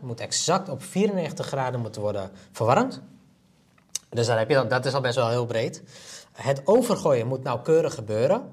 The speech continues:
Nou, dat moet je altijd netjes doen, maar dat zal op een speciale manier gaan. En is het ook hierom een heel pietlullig en precieze klus? Nou, dat blijkt wel.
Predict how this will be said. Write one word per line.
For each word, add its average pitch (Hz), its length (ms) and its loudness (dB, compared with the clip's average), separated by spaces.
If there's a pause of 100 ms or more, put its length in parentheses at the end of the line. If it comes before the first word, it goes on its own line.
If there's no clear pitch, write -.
(100)
Nou, 92 140 -12
dat 90 100 -12
moet 98 100 -10
je 104 60 -6
altijd 104 240 -10
netjes 113 280 -10
doen, 139 140 -4
maar 110 180 -4
dat 113 160 -4
zal 127 120 2
op 120 80 -2
een 117 80 -2
speciale 113 380 -4
manier 123 260 -2
gaan. 190 280 -4 (600)
En 160 360 2 (160)
is 190 300 4
het 143 240 0
ook 202 260 4 (100)
hierom 170 400 2
een 131 100 -6
heel 165 440 4 (120)
pietlullig 123 420 0
en 113 160 -10
precieze 113 480 -6
klus? - 540 0
Nou, 107 120 -14
dat 98 140 -20
blijkt 151 260 -2
wel. 190 240 -4